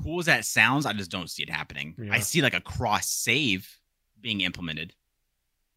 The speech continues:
Speaker 1: so you can transfer between the two, kinda like what Destiny has. But an actual cross, they did cross, I, the last cross-platform game that I played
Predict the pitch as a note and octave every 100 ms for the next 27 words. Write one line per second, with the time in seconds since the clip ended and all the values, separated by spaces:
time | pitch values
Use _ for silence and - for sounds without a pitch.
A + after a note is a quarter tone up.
0 | - A#2 G#2+ G2 - A2+ G#2+ - E2+ G2
1 | - G2 F2+ E2 E2 - _ _ _ _
2 | _ _ _ G2+ - - F#2 - G2+ F#2
3 | F#2 E2+ F#2 F#2 - D#2+ D#2+ D#2 E2 -
4 | _ _ _ _ _ _ _ _ _ F#2+
5 | G2 F2 E2+ _ _ F#2+ F2+ F#2 G#2+ -
6 | G#2 F#2+ - G2+ G2 G2 - - - _
7 | _ _ _ _ _ _ _ A#2+ A#2+ F2+
8 | C3+ D3 - - B2+ B2+ - - - G#2+
9 | G#2 G2+ G#2+ B2+ C#3+ - - B2 - -
10 | A#2 - B2 A2+ G2 F#2+ G2 F2+ E2+ E2+
11 | - F2+ E2+ D#2+